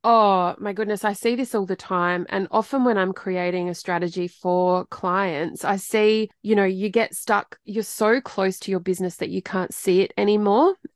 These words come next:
And there often is a beautiful story within a business that's never told because we often slide into the sale. So, "I've got this thing. It looks like A. This is how you can work with me. Here's the link in my bio to buy from me."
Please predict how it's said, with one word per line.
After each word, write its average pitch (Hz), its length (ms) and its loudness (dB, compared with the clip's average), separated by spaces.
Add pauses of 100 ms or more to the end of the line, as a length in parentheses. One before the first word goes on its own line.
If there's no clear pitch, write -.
And 202 360 2 (100)
there 220 240 2
often 262 500 2
is 196 320 2
a 185 80 -10
beautiful 208 500 -2
story 180 640 0
within 185 600 0
a - 40 -12
business 185 520 -4
that's - 380 -2
never 196 400 0
told 185 420 2
because 190 400 -4 (360)
we 196 260 2
often 220 340 2
slide 190 360 0
into 185 240 -2
the 175 120 -8
sale. 175 540 -4 (240)
So, 190 300 4 (100)
"I've 233 260 4
got - 200 -2
this - 240 -2
thing. 294 560 2
It 190 140 -4
looks - 280 -2
like 170 320 -4
A. 262 640 2
This 208 160 -2
is 208 100 -10
how 196 120 2
you 185 80 2
can 190 180 -2
work 208 280 2
with 220 140 -2
me. 208 440 2
Here's 214 340 -2
the 208 120 -4
link 190 260 -2
in 202 80 -4
my 185 140 -2
bio 180 320 0
to 190 140 -8
buy 180 260 0
from 180 240 -6
me." 175 320 -8